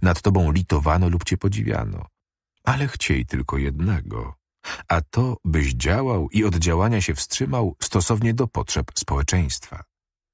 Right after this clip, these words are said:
Po trzynaste. Dzisiaj wyszedłem cało z matni wszelkiego rodzaju przeszkód, a raczej wyrzuciłem wszelkie przeszkody, bo nie były one poza mną, lecz we mnie,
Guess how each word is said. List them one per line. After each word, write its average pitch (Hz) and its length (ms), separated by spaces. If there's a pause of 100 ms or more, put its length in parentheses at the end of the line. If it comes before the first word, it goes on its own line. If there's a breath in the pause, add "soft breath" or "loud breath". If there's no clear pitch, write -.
(1500 loud breath)
Po - 120
trzynaste. - 720 (720)
Dzisiaj 120 380
wyszedłem 87 540
cało 104 340
z 65 80
matni 92 440 (220 loud breath)
wszelkiego 101 500
rodzaju 85 360
przeszkód, - 760 (100)
a 80 80
raczej 123 280
wyrzuciłem 95 520
wszelkie 120 360
przeszkody, 98 540 (380 loud breath)
bo 90 260
nie 87 160
były 95 260
one 90 220
poza 95 240
mną, 110 360 (200 loud breath)
lecz 80 180
we 90 160
mnie, 53 260